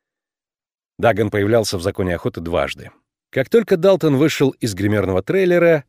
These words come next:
они с Даганом выкурили по сигаретке и обменялись новостями. Далтон поздравил Дагана с, по всей видимости, успешным новым сериалом. Но своему партнёру по сцене, Джеймсу Стейси, официально Рик ещё не представился. Он уже замечал его на площадке,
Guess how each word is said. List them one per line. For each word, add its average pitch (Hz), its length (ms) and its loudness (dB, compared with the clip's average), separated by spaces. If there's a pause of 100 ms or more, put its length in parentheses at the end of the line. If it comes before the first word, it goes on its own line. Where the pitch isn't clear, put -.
они 208 200 0
с 160 80 -4
Даганом 160 460 2
выкурили 139 460 0
по 110 120 -2
сигаретке 170 560 -2
и 175 220 -4
обменялись 107 520 0
новостями. 87 640 -6 (520)
Далтон 170 420 2
поздравил 98 540 0
Дагана 160 480 0
с, - 160 -10
по - 160 -4
всей - 220 -4
видимости, 131 640 -2
успешным 156 640 -4
новым 95 280 -2
сериалом. 78 560 -6 (680)
Но 120 100 0
своему 135 320 2
партнёру 135 420 0
по 131 140 -2
сцене, 123 640 -2
Джеймсу 92 400 -4
Стейси, 85 600 -4
официально 170 640 -2
Рик 117 220 -2
ещё 107 220 -6
не 95 100 -4
представился. - 720 -10 (1040)
Он 156 160 -2
уже 147 500 2
замечал 127 600 0
его 82 120 -2
на 82 80 -6
площадке, - 640 -6